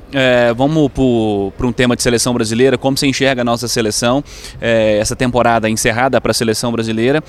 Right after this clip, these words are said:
Vocês vêm de um bronze no Campeonato Mundial, é, com Liga das Nações também nessa temporada. Uma temporada diferente, com um campeonato diferente e é um ciclo diferente, pensando em Jogos Olímpicos, que vocês têm menos tempo de preparação no comparativo com o tempo normal. Como você enxerga a seleção nesse ano,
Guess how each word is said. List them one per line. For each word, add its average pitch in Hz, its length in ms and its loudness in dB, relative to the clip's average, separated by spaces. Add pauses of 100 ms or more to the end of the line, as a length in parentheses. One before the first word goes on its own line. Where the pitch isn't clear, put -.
(260)
Vocês 139 160 -4
vêm 117 160 2
de 107 140 0
um 107 280 -2
bronze 113 360 2
no 110 80 -4
Campeonato 110 420 -2
Mundial, 127 500 0 (360)
é, 107 400 0
com 127 100 0
Liga 120 220 4
das 110 120 4
Nações 110 300 0
também 113 220 0
nessa 113 240 0
temporada. 120 680 2
Uma 165 180 -2
temporada 110 540 0
diferente, 147 520 0
com 131 100 0
um - 20 -2
campeonato 127 500 0
diferente 139 440 -2
e 170 40 0
é 175 60 0
um 190 80 -2
ciclo 196 400 -2
diferente, 139 480 0 (260)
pensando 139 440 2
em 135 60 4
Jogos 127 260 2
Olímpicos, 151 420 0
que - 80 -6
vocês 175 140 0
têm 165 120 -2
menos 156 280 0
tempo 151 180 -2
de 151 80 -6
preparação 151 580 0 (220)
no 139 80 -2
comparativo 151 540 2
com 160 100 0
o 156 60 0
tempo 151 260 0
normal. 135 340 2 (300)
Como 165 160 0
você 185 100 0
enxerga 170 340 0
a - 20 0
seleção 135 520 0
nesse 147 440 0
ano, 165 320 0